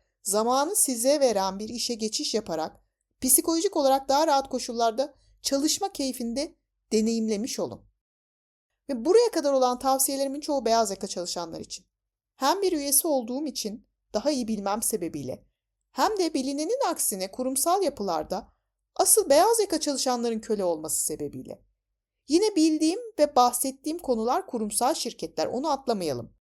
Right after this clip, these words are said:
Özellikle sendikalaşmanın güçlü olduğu kurumsal yapılarda mavi yakanın kuralları ciddi anlamda belirlenmiş durumda.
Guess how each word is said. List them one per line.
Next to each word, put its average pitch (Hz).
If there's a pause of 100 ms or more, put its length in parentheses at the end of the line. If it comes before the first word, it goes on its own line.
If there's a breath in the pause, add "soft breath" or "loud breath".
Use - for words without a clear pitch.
(480)
Özellikle 339
sendikalaşmanın 247
güçlü 196
olduğu 180
kurumsal 202
yapılarda 160 (580)
mavi 254
yakanın 262
kuralları 262
ciddi 269
anlamda 220
belirlenmiş 202
durumda. 151